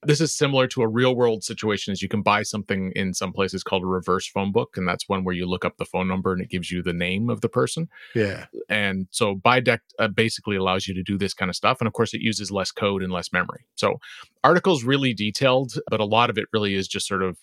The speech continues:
Speaker 1: "This is how, this is like dictionary, and here's where the other parts are." So for me, it was kind of a, I, I got the key part out of it, which was, "Hey, this exists." <laughs> And then the rest of it was like, "Oh, okay, yeah, dictionaries, I got it." So,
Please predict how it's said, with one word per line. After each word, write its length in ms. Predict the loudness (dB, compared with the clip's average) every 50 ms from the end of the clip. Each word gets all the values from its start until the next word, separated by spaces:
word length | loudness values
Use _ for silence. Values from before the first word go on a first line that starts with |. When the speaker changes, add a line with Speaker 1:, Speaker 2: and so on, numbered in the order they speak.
| _
Speaker 1:
"This 240 | -4 -4 -2 -2 -2
is 140 | -6 -6 -2
how, 160 | 0 0 0
this 220 | 0 -2 -4 -4 -2
is 100 | 0 2
like 160 | 2 2 2
dictionary, 540 | 0 0 0 0 0 2 2 2 2 0 -2
and 100 | -4 -2
here's 260 | -2 -2 -2 -2 -2
where 200 | -2 0 0 2
the 100 | 2 2
other 140 | 0 0 2
parts 320 | 4 4 4 4 4 2
are." 180 | 2 2 2 0 -4 -12 -18 -16 -16 -10
So 220 | -8 -2 -2 -2 0
for 160 | 0 0 0
me, 220 | 2 2 2 2
it 80 | 0 -2
was 160 | -4 -6 -6
kind 200 | 0 2 2 2
of 120 | 2 2 2
a, 280 | 2 2 2 2 0 -4 -8 -18 -20 -20 _ _ _ -4 -2
I, 100 | -2 0 2
I 100 | 0 2
got 240 | 4 4 4 4 4
the 100 | 0 -2
key 280 | -2 -2 0 0 0
part 320 | 0 2 2 2 2 2 0
out 100 | -2 -2
of 80 | 0
it, 160 | -2 -2 0 -2
which 220 | -4 -4 -2 0
was, 160 | 0 0 0
"Hey, 140 | 2 0 2
this 220 | 2 2 0 -2
exists." 680 | -4 -6 -2 0 2 2 2 0 -4 -6 -8 -8 -6 0 2 4
<laughs> 160 | 4 6 4
And 120 | 4 4 6
then 180 | 6 4 6 6
the 100 | 6 4
rest 260 | 4 4 2 2 0
of 80 | 0 0
it 80 | 0
was 120 | 0 0 0
like, 180 | 0 2 2
"Oh, 80 | 2 2
okay, 200 | 2 2 0 0
yeah, 160 | 2 0 0 0
dictionaries, 480 | -2 -2 -2 -4 -6 -6 -6 -6 -2 -2
I 60 | 0
got 200 | 0 0 -2 -2
it." 120 | -4 -8 -8
So, 280 | -8 -4 -4 -4 -4 -4